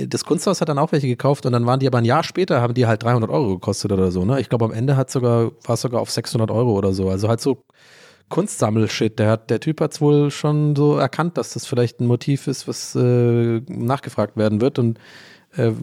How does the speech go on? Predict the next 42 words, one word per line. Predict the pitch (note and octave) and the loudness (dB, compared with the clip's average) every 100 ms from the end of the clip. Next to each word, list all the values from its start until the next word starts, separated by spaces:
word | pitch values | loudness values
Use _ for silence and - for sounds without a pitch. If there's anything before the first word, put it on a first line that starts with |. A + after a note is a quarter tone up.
| A2+ | -6
oder | A#2 A#2+ | -2 0
eine | A2+ A2 | 2 2
hohe | C3 | 2
Nachfrage | A#2+ C3 A2+ G#2 | 2 -2 -2 -2
erzielen | G2 - G#2+ G#2 | -2 -2 -2 2
weil, | G2+ G2+ G#2 | 2 0 -2
wird | G#2+ | -2
irgendwann. | A2 G#2+ A2 | 0 0 0
Ich, | A2 - | -2 -6
ich | A#2+ | -8
fand's | - A2 | -6 -6
damals, | A#2+ A2 G#2+ - - | -2 0 -2 -4 -14
ich | - | -6
war | A2+ | -4
noch | A2 | -2
damals | A#2 A#2+ | 0 0
noch | B2 | 0
an | |
der | A2 | 2
Uni | A#2+ C#3+ | 2 2
noch, | A2 G2+ | 0 0
ne? | C3+ | -2
Es | C3+ | 0
war | G#2 | -2
kurz, | - - - | -4 -8 -2
nee, | C3+ | 0
es | A#2+ - | 0 -2
war | A#2 | -2
kurz | D#3+ C#3+ | -2 -2
nach | |
meinem | B2+ A#2+ | -2 -2
Abschluss, | A#2+ - G#2+ | -2 -2 -2
nach | A2 | 0
meinem | G#2 | 0
Bachelor | G#2+ A#2 G#2+ | 0 0 0
an | G#2 | 2
der, | G2+ G2 | 2 0
an | G#2 | 0
der | G#2 | 2
O | |
D | G2 | 2
K. | - A2 | 0 -2